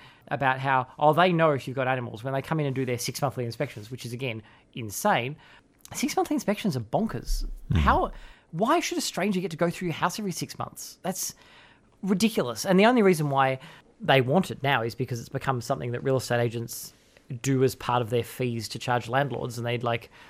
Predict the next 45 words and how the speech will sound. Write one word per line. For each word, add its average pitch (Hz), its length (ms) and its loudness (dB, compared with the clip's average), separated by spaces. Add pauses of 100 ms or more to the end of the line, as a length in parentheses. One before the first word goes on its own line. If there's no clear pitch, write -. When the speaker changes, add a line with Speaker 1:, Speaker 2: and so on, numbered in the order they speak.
(240)
Speaker 1:
it's - 160 -2
a - 20 0
job 285 260 4
for 175 120 -6
them 143 120 4
to 127 100 -4
do 120 180 0
that 135 100 -4
they 147 140 0
can 185 120 0
charge 196 280 0
money 381 180 -2
for. - 320 -8 (480)
And 165 160 4
if 156 100 2
it 160 40 -6
was 160 120 -4
taken 156 300 2
away, 120 320 -2 (440)
no, 415 340 4
like, 311 200 4
if 330 140 0
they 381 140 4
had, 320 160 2 (640)
I 277 80 4
don't 320 100 6
think 254 160 0
landlords 165 380 4
care. 220 420 -2 (480)
They 202 120 6
just 214 200 0
do 180 160 8
it 185 180 2
because, 147 540 2
well, 135 160 2
that's 131 400 0
part 123 220 2
of 120 160 -4
the, 127 320 -2 (200)
when 127 300 -4
you're 135 220 0
a 135 40 0
landlord 147 460 0
now. 123 260 -4
Like, 143 180 -4